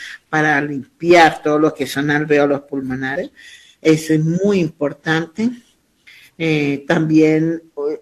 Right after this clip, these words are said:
una hora después del desayuno, tómese unas tres tabletas de vitamina C. Una hora antes del almuerzo puede ayudarse con unas tres cucharadas de alcachofa.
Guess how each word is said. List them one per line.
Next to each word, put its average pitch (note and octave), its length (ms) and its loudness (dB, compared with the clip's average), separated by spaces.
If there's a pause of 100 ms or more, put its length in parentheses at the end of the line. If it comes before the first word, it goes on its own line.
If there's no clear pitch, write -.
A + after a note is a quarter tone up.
una E3 340 2
hora D#3+ 220 8
después D#3 360 4
del D#3 220 2
desayuno, D3 640 -2
tómese D#3 480 -4
unas D3 300 -4
tres - 260 0
tabletas D3 540 -2
de D3 100 -2
vitamina C#3 640 -4
C. E3+ 380 -8 (420)
Una E3 380 2
hora D#3 260 4
antes D3 320 -2
del C#3+ 160 -2
almuerzo C#3 460 -4
puede C#3+ 260 -2
ayudarse C#3+ 600 -2
con C#3 180 -8
unas C3+ 280 -6
tres C3+ 180 -8
cucharadas C3+ 580 -4
de D3 100 -2
alcachofa. C#3+ 800 -6